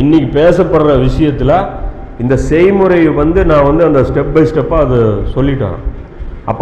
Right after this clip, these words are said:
அதை வந்து டீப்பா அப்சர்வ் பண்ணுங்க. புரியுங்களா? என்னுடைய பயானை பொறுத்த வரைக்கும், ஏன்னா எனக்கு புரிய வைக்கிறதுல சக்தி கம்மி, அதனால இந்த ஒண்ணுக்கு ரெண்டு வாட்டி மூணு வாட்டி கேட்டீங்கன்னா தான் நான் என்ன சொல்ல வரேங்கிறது ஓரளவுக்கு புரிஞ்சுக்க முடியும். அதனால வந்து இன்ஷா அல்லாஹ் இந்த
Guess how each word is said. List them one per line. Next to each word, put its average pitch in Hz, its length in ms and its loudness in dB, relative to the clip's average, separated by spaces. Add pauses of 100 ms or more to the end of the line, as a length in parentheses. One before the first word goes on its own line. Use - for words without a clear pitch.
அதை 143 120 2 (100)
வந்து 180 220 2
டீப்பா 151 340 2
அப்சர்வ் 131 340 0
பண்ணுங்க. 101 260 -2 (500)
புரியுங்களா? 107 400 -2 (600)
என்னுடைய 135 340 2
பயானை 165 420 2
பொறுத்த 123 240 -2
வரைக்கும், 135 260 -2
ஏன்னா 147 180 0
எனக்கு 117 180 -2 (140)
புரிய 175 180 4 (100)
வைக்கிறதுல 143 400 2 (100)
சக்தி 127 320 -4
கம்மி, 110 240 0 (540)
அதனால 147 320 2
இந்த 127 120 2 (120)
ஒண்ணுக்கு 175 320 2 (100)
ரெண்டு 156 240 4
வாட்டி 160 220 2 (100)
மூணு 147 180 2
வாட்டி 151 200 0 (120)
கேட்டீங்கன்னா 139 540 0
தான் 123 140 0
நான் 123 120 0
என்ன 151 140 0 (100)
சொல்ல 156 380 2
வரேங்கிறது 151 440 0 (120)
ஓரளவுக்கு 139 420 0
புரிஞ்சுக்க 127 380 0
முடியும். 92 240 -6 (640)
அதனால 143 240 2 (100)
வந்து 160 180 0
இன்ஷா 143 240 0
அல்லாஹ் 147 220 0
இந்த 113 100 -2